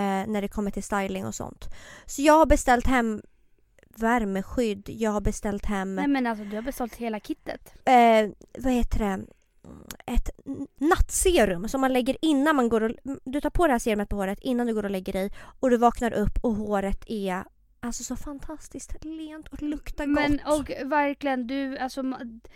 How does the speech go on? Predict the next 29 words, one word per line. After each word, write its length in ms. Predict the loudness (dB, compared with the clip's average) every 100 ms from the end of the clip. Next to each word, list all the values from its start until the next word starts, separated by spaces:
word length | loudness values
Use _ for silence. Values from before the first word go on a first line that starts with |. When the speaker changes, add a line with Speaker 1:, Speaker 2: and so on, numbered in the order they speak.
| -20 _ _
Speaker 2:
det 200 | -8 -8
strålar 1000 | -8 -4 0 2 4 2 4 2 2 -2 -8
om 320 | -6 -4 -4
dig. 360 | -6 -8 -10 -14 _ -8
Alltså, 200 | -4 -4
ditt 180 | -4
hår 240 | -4 0 0
ser 160 | 0
ju 200 | -2 -2 -4
verkligen 640 | -4 -4 -6 -4 -4 -4
jätte, 460 | -6 -8 -8 -12
jätte, 320 | -8 -8 -10 -12
jätte, 720 | -8 -8 -10 _ -12 -10 -12 _ -20 _ _ _
alltså, 260 | -8 -6 -6
vårdad 500 | -4 -2 -2 -4 -10
ut. 140 | -14 _ -20 -20 -20 _ _ _ _ -6
Speaker 1:
Tack. 600 | -4 -4 -8 -14 -18 -18 -20 -20 _ -20 _
Speaker 2:
Så 180 | -8 -6
att, 200 | -6 _
ehm, 400 | -4 -2 -2 -4
Speaker 1:
Så 160 | -2 0
gör 400 | 2 6 8 6
som 260 | 4 -2 -2
oss 440 | -6 -6 -14 -14 -18 -20 -20 _ _ -2
och 160 | -2 0
gå 140 | -2
in 320 | 0 0 0 2
på 180 | 2 4
lookfantastic 1040 | 0 -2 -2 -6 -6 -6 -6 -8 -8 -14